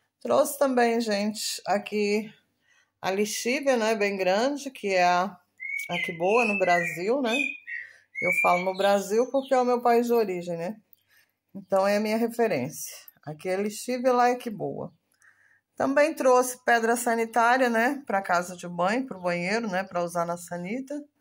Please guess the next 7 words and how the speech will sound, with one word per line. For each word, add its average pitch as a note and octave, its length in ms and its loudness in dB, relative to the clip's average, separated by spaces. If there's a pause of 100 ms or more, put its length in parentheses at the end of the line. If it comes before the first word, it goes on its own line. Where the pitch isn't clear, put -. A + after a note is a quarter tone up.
(920)
Trouxe C#4+ 380 4
bucha, C#4 440 0
gente, A3 320 -2
pra A3 160 2
louça, A3 560 4
né? A#3 340 0 (280)
Porque F#3 680 -2